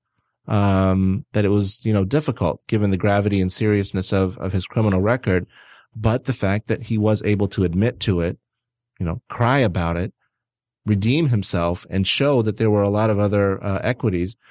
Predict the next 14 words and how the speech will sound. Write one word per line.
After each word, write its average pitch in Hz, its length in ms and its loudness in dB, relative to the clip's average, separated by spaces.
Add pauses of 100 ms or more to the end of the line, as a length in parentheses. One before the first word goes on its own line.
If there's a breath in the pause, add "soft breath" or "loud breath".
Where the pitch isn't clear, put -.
(220 soft breath)
at 147 120 0
least 190 280 0
when 151 140 2
you, 135 100 0
when 120 140 0
you 123 100 4
look 151 160 0
at 123 80 2
everything 120 460 2
in, 104 180 0
in, 101 160 0
in 104 160 -2
balance, 117 500 0 (760)
hey, 147 260 0